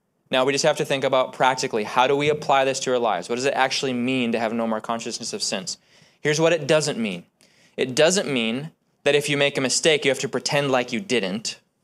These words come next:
and keep living in it and not repent. That's not what this means. What it does mean is that if you sin, the Bible says you're supposed to confess it. In other words,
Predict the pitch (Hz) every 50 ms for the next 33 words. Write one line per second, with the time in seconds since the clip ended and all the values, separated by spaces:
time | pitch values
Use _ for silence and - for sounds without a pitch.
0 | _ _ _ _ _ _ _ _ _ _ _ _ _ - 127 120 - 139 135 127
1 | 123 127 135 131 131 120 117 110 107 110 113 - - 131 120 117 117 113 - 117
2 | 117 - 101 - - - - _ _ _ _ _ _ _ _ _ _ _ _ _
3 | _ _ _ _ - 120 117 - - 123 113 101 117 113 113 107 - - 98 92
4 | 101 - - - _ _ _ _ _ _ _ _ _ _ _ _ _ _ _ -
5 | 139 131 120 139 165 202 226 196 190 160 139 127 117 135 151 147 - _ _ _
6 | _ _ _ _ _ _ _ - 139 143 143 135 127 127 131 127 - - 120 104
7 | 104 127 147 - _ _ _ _ 139 139 143 139 147 151 151 147 - - 151 143
8 | 139 127 139 139 135 - 143 147 135 135 - - - - 139 127 - - 151 165
9 | 160 - 143 143 165 - - _ _ _ _ _ _ _ _ _ _ _ - 143
10 | 143 143 139 135 131 127 120 120 117 - - -